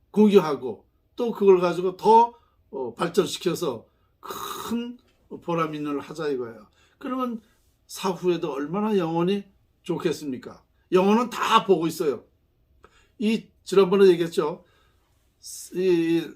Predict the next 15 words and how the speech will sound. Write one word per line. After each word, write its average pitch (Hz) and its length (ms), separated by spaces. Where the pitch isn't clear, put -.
저, 156 300
우리가 180 240
살아있을 196 440
때는 202 180
정신이라고 180 640
그래. 117 180
죽음, 185 340
사망했을 202 640
때는 226 260
이 196 160
정신이 196 680
영혼으로 190 680
바뀌는 175 400
겁니다. 143 840
그래서 190 640